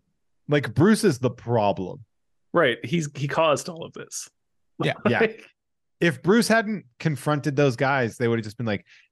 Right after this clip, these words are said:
Speaker 1: "Barry, can you go and, um, get this briefcase from these dipshits?" And he'd be like, "I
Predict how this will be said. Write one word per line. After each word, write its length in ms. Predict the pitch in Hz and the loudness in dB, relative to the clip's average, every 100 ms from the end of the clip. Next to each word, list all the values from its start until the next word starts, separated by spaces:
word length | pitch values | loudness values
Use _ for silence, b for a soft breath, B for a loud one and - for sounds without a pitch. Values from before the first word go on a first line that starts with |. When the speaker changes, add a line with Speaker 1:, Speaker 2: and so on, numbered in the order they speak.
| _ | _
Speaker 1:
"Barry, 200 | 156 143 | 2 2
can 140 | 127 180 | 0 -4
you 60 | 208 | -4
go 300 | 294 277 254 | -2 0 0
and, 140 | 160 | 0
um, 440 | 147 123 101 92 - _ | 0 0 -4 -6 -12 _
get 140 | 151 147 | -6 -4
this 140 | 120 | -6
briefcase 500 | - 123 120 123 117 | -2 -2 0 -2 -4
from 160 | - 120 | -4 -6
these 140 | 110 | -4
dipshits?" 520 | 120 113 - 123 120 - | -2 -4 -2 -4 -4 -10
And 120 | 101 | -8
he'd 80 | 92 | -4
be 80 | |
like, 180 | 87 82 | -4 -4
"I 100 | - | -10